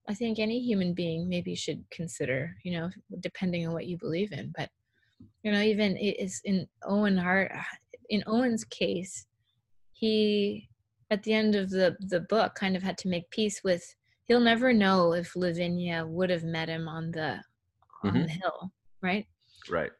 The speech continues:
Speaker 1: Um, who knows? Maybe she would have, maybe she wouldn't have. And he has to sort of, I don't know, make his own peace with never knowing that. And he made his choices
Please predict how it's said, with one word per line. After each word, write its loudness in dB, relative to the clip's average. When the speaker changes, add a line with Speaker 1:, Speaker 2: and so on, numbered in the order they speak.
Speaker 1:
Um, -2
who 4
knows? 0
Maybe 0
she -2
would 0
have, 0
maybe 0
she -6
wouldn't -4
have. -10
And 2
he 4
has 0
to -4
sort 0
of, 2
I 0
don't 2
know, -2
make 0
his 0
own 0
peace -4
with -2
never 2
knowing -2
that. -4
And -4
he 0
made 4
his 0
choices 0